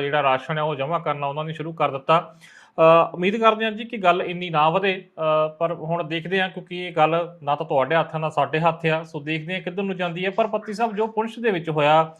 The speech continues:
ਉੱਥੇ ਇੱਕ ਗੁਰਦੁਆਰਾ ਸਾਹਿਬ ਉੱਤੇ ਵੀ, ਅ, ਜਿਹੜਾ ਸੀ ਉਹ ਨਿਸ਼ਾਨਾ ਬਣਾਇਆ ਗਿਆ, ਨੁਕਸਾਨ ਹੋਇਆ। ਅ, ਉੱਥੇ ਦੇ ਜਿਹੜੇ ਰਾਗੀ ਸੀ, ਉਹਨਾਂ ਦੀ ਵੀ, ਅ, ਮੌਤ ਹੋਈ ਆ। ਹਾਲਾਂਕਿ ਉੱਥੇ ਦੇ ਪ੍ਰਧਾਨ ਕਹਿੰਦੇ ਆ ਕਿ ਉਹ ਆਪਣੇ ਘਰ ਪਹੁੰਚ ਚੁੱਕੇ ਸੀ, ਉੱਥੇ ਜਦੋਂ ਸ਼ੈਲਿੰਗ ਹੋ ਰਹੀ ਸੀ, ਉਹਦੇ ਵਿੱਚ ਉਹ, ਅ, ਜਿਹੜੇ ਸੀ ਮਾਰੇ ਗਏ। ਉਹ, ਉਹ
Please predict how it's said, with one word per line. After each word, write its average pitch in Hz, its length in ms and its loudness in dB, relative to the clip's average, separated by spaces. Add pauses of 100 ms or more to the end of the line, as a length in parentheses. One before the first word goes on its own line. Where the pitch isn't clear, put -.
(300)
ਉੱਥੇ 190 300 4
ਇੱਕ 233 120 0
ਗੁਰਦੁਆਰਾ 190 440 2
ਸਾਹਿਬ 196 260 6
ਉੱਤੇ 202 340 0
ਵੀ, 196 220 -2
ਅ, 147 240 -2
ਜਿਹੜਾ 170 220 2
ਸੀ 185 160 -6
ਉਹ 170 180 -4
ਨਿਸ਼ਾਨਾ 165 420 0
ਬਣਾਇਆ 160 300 2
ਗਿਆ, 160 360 2
ਨੁਕਸਾਨ 151 420 0
ਹੋਇਆ। 156 480 0 (360)
ਅ, 147 360 2
ਉੱਥੇ 160 260 -4
ਦੇ 170 120 -4
ਜਿਹੜੇ 165 260 0
ਰਾਗੀ 147 320 0
ਸੀ, 165 160 -8
ਉਹਨਾਂ 160 320 -2
ਦੀ 185 100 -6
ਵੀ, 175 240 -8
ਅ, - 20 -10
ਮੌਤ 147 480 -2
ਹੋਈ 156 160 -4
ਆ। 165 80 2
ਹਾਲਾਂਕਿ 156 360 0
ਉੱਥੇ 156 220 -6
ਦੇ 156 80 -4
ਪ੍ਰਧਾਨ 160 380 -2
ਕਹਿੰਦੇ 147 240 -4
ਆ 175 40 -2
ਕਿ 175 100 -8
ਉਹ 180 60 -2
ਆਪਣੇ 165 260 0
ਘਰ 165 200 0
ਪਹੁੰਚ 175 280 -4
ਚੁੱਕੇ 156 260 -2
ਸੀ, 180 140 -2
ਉੱਥੇ 165 340 -4
ਜਦੋਂ 165 200 -4
ਸ਼ੈਲਿੰਗ 160 340 0
ਹੋ 160 160 -4
ਰਹੀ 151 100 -4
ਸੀ, 151 140 -8
ਉਹਦੇ 156 160 -4
ਵਿੱਚ 165 220 -8
ਉਹ, 160 360 0 (440)
ਅ, - 20 -4
ਜਿਹੜੇ 147 200 -2
ਸੀ 165 140 -6
ਮਾਰੇ 151 300 4
ਗਏ। 160 140 4
ਉਹ, 160 480 -4
ਉਹ 151 220 -10